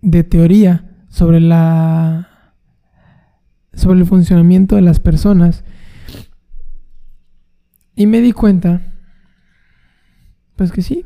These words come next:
que todos estamos perdidos, que todos estamos buscando agradarle a otros, que todos estamos haciendo las cosas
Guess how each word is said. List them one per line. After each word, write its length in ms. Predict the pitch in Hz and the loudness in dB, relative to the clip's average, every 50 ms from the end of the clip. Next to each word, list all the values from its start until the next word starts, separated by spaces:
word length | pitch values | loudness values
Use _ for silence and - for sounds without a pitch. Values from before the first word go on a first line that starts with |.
| - | -12
que 120 | - 214 196 | -8 -8 -8
todos 260 | - 262 247 240 220 | -6 -4 -2 -2 0
estamos 380 | 208 185 - - - - - - | 0 0 -2 -4 -4 -4 -2 0
perdidos, 520 | - 185 180 208 247 226 202 180 165 - - - - - - - - - | 0 2 2 2 2 2 2 0 0 -4 -10 -20 -20 -20 -20 -20 -20 -10
que 120 | - - 180 | -4 -4 -2
todos 220 | - 202 214 202 | 0 2 2 2
estamos 320 | 190 - - 196 202 202 190 | 2 2 2 2 4 4 4
buscando 400 | 180 170 - - 180 180 185 185 | 4 2 2 2 2 4 4 4
agradarle 500 | 175 175 170 165 165 170 170 170 165 156 | 4 4 4 4 4 2 2 2 2 2
a 80 | 160 | 2
otros, 380 | 170 196 196 - 196 196 190 - | 2 2 2 0 0 0 0 -2
que 120 | - 180 | -4 -4
todos 260 | - - 180 180 175 | -2 0 0 0 0
estamos 340 | 170 165 - 185 180 180 175 | -2 -2 -4 -4 -4 -4 -4
haciendo 320 | 170 160 - 180 180 190 185 | -4 -4 -4 -4 -2 -2 -2
las 180 | 190 160 - | -2 -2 -4
cosas 400 | - - 180 170 175 170 - - | -4 -2 -2 -2 -2 -2 -4 -8